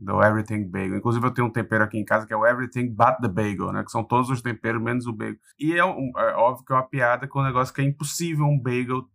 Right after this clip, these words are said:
né? Que tem everything. E ela transforma isso numa coisa literal, né?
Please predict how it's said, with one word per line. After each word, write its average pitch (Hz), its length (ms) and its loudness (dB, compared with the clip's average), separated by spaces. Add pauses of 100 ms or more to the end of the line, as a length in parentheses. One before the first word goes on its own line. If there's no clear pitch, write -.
(120)
né? 131 360 0
Que 135 140 0
tem 123 240 -4
everything. 123 680 2
E 101 80 -6
ela 107 220 4
transforma 123 480 0
isso 117 160 -6
numa 127 100 2
coisa 120 220 -4
literal, 117 600 2
né? 113 220 -8